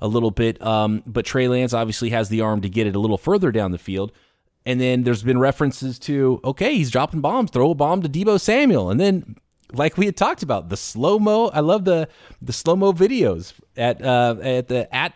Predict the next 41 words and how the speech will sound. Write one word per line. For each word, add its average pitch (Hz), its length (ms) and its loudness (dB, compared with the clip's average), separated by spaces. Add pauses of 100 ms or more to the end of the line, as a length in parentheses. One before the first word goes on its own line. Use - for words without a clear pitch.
forty-niners 175 840 -2
Twitter 247 260 -4
account. - 320 -6 (240)
And 127 320 0 (540)
it's, - 260 -8
it 127 100 -2
was 113 180 -2
just 127 180 -4
funny 160 320 0
when 139 100 2
I 127 60 2
saw 127 340 -2
it. 165 40 -2
It 123 40 -4
was 104 100 -4
like, 90 140 -6
"Hey, 156 140 -6
there's 160 180 -4
this 127 140 -10
big 143 220 -2
Deebo 156 260 0
Samuel 175 320 0
play." 110 240 -2
So 117 160 0
I 113 60 2
go 139 120 2
look 160 200 0
for 131 260 0
it, - 160 -4 (520)
and 131 420 2 (100)
there's 107 320 0
just - 240 -4
this 95 160 -2
slow 131 420 0
motion, 135 640 2 (380)
wobbly 131 580 0
football 110 540 0
flying 127 400 0
through 135 240 0
the 123 200 2
air. 110 300 2